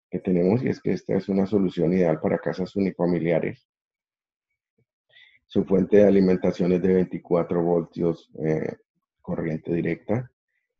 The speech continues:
El grado de uso es del cincuenta por ciento.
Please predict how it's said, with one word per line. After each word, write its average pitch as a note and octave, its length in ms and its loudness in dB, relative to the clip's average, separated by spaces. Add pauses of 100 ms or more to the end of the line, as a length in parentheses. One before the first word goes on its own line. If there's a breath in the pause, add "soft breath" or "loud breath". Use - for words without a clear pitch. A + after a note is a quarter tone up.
El G#2+ 220 4
grado A2+ 300 10
de C3+ 100 10
uso A#2+ 300 6
es A2 80 2
del A2 140 4
cincuenta G#2 680 2
por F#2 200 -10
ciento. E2 500 -4